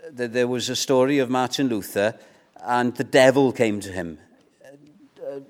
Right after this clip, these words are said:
Luther would often talk back to the devil, you know. And the devil came to Martin Luther with a long black roll of his sins <laughs> listed on it. And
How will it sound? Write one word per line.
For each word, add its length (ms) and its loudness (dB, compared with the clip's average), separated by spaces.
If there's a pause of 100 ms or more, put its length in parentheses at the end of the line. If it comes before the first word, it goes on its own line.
(160)
Luther 360 -10
would 140 -8
often 300 -6
talk 300 -4
back 340 -4
to 120 -10
the 100 -8
devil, 360 -2
you 60 -12
know. 160 -8 (680)
And 320 0
the 120 -6
devil 400 2
came 300 2
to 120 -4
Martin 480 -2
Luther 280 -4
with 160 -2
a 60 2
long 640 4 (400)
black 360 2
roll 580 0 (340)
of 200 -2
his 140 -4
sins 840 -4 (340)
<laughs> 100 -4
listed 540 -2
on 140 -2
it. 400 -6 (580)
And 560 2